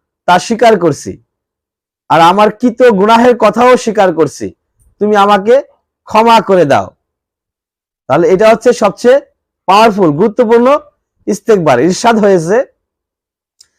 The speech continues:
যে ব্যক্তি দিনে অর্থাৎ সকালবেলা দৃঢ় বিশ্বাসের সঙ্গে এই ইস্তেগফার পড়বে আর সন্ধ্যা হওয়ার আগেই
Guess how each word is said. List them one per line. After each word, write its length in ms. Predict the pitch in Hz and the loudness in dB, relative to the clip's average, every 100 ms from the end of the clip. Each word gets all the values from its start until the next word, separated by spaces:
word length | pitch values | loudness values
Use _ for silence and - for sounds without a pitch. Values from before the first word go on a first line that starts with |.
| _ _ | _ _
যে 140 | 123 185 | -2 0
ব্যক্তি 260 | 208 233 | 0 -2
দিনে 360 | 175 226 233 - | 0 2 2 0
অর্থাৎ 240 | - 190 | -2 -6
সকালবেলা 680 | - 233 247 226 160 98 - _ _ _ - 104 | -4 -2 0 2 0 -2 -8 _ _ _ -16 -12
দৃঢ় 360 | 92 190 240 | -4 0 2
বিশ্বাসের 420 | 202 214 - 247 247 | 2 0 -2 -2 -2
সঙ্গে 380 | 247 233 226 | -2 -2 2
এই 260 | 233 214 208 | 2 2 2
ইস্তেগফার 500 | - - 220 220 214 | -2 -4 -2 0 -2
পড়বে 420 | 208 202 202 269 - _ _ _ - | -2 0 2 0 -2 _ _ _ -4
আর 200 | 120 135 | -2 -2
সন্ধ্যা 520 | - - 185 214 226 | -4 -4 -2 -2 0
হওয়ার 220 | 226 233 | 2 2
আগেই 640 | 214 - 208 226 139 85 | 2 0 2 2 0 -4